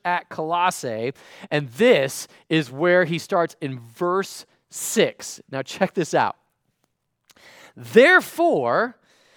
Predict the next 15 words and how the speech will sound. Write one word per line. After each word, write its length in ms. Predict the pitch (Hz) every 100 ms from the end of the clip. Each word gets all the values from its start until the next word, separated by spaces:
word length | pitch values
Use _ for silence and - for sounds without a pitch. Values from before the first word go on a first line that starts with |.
| _ _ -
as 340 | 190 170 131
you 280 | 226 302 311
received 680 | 311 247 - 233 214 160
Christ 720 | - - 226 220 262 285 - 165
Jesus 460 | 190 254 247 208
the 120 | -
Lord, 640 | 190 208 208 135 123 165 185 - _ _ _
so 500 | _ - - 185 175
walk 440 | 170 160 160 156 -
in 100 | 139
him." 380 | 127 120 90 82 _
I'm 100 | 117
just 100 | 147
gonna 120 | 196
let 120 | 131